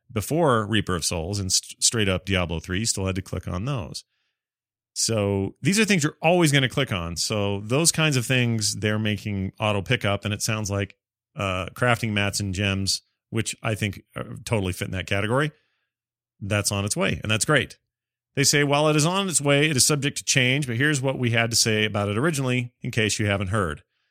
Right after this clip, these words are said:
I should point out that we won't, uh, be making any adjustments to the crafting resource management system in patch two point one. The idea, uh, i-, ideas we have about possible changes to crafting material, storage, and currency is just that, ideas.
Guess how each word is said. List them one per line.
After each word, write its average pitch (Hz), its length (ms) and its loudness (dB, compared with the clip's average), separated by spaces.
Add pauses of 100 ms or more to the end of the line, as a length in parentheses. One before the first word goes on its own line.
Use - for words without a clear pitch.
(280)
I 104 60 -4
should 101 180 -2
point 123 220 2
out 120 120 4
that 110 100 -4
we 104 100 -2
won't, 131 360 -2
uh, 110 160 -2
be 104 140 -2
making 110 320 0
any 127 140 2
adjustments 110 420 2
to 101 60 0
the 95 80 -6
crafting 107 360 0
resource 107 420 -2
management 110 380 -2
system 120 300 -2
in 101 80 -4
patch 107 260 0
two 113 140 -4
point 101 280 -4
one. 113 360 -2 (420)
The 101 100 -4
idea, 113 580 2 (140)
uh, 98 320 -2
i-, 110 220 0
ideas 123 460 0
we 120 140 0
have 123 220 2
about 104 380 0
possible 120 440 0
changes 127 500 0 (300)
to 120 140 0
crafting 104 380 0
material, 123 580 -2 (240)
storage, 135 540 2
and 101 120 -2
currency 151 540 2
is 117 100 -2
just - 260 0
that, 95 320 -2
ideas. 98 600 0